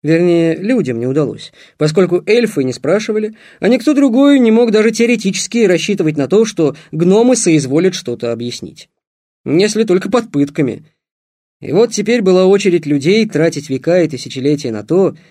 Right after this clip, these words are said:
чтобы пытаться познать что-то, что гномы и эльфы признали непознаваемым. Трой пришпорил Ярова и поскакал к краю обрыва. В этот момент из-за спины раздался слитный вопль четырех глоток.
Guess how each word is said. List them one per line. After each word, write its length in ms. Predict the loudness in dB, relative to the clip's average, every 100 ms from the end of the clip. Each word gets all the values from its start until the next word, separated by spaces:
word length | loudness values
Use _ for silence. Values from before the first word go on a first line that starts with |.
| _ _
чтобы 320 | -10 -6 -4
пытаться 500 | -4 -2 -2 -2 -6
познать 760 | -4 -4 -2 -2 0 0 -2 -6
что-то, 600 | -10 -2 0 0 -4 -8
что 360 | -12 -8 -6
гномы 400 | -2 0 2 0
и 200 | -2 -2
эльфы 440 | -2 -2 -4 -4 -8 _ -6
признали 460 | -4 -2 -4 -4 -4
непознаваемым. 920 | -6 -8 -10 -12 -14 -18 -20 -20 _ _ _ _ _ -2
Трой 240 | 2 2
пришпорил 540 | 0 -2 0 2 2
Ярова 500 | 2 2 2 2 0 -2 _ _ _ _
и 160 | -2 0
поскакал 560 | 0 -2 -2 2 0
к 60 | 0
краю 320 | 0 2 4
обрыва. 420 | 2 -2 -6 -14 -20 _ _ _ _ _
В 80 | 0
этот 220 | 0 2
момент 340 | 0 2 2 0
из-за 240 | -2 0
спины 340 | 0 2 2 4
раздался 460 | 2 2 0 2 0
слитный 580 | 0 0 0 2 2
вопль 340 | 4 2 2 -2
четырех 420 | -2 0 2 2
глоток. 480 | 2 0 -4 -14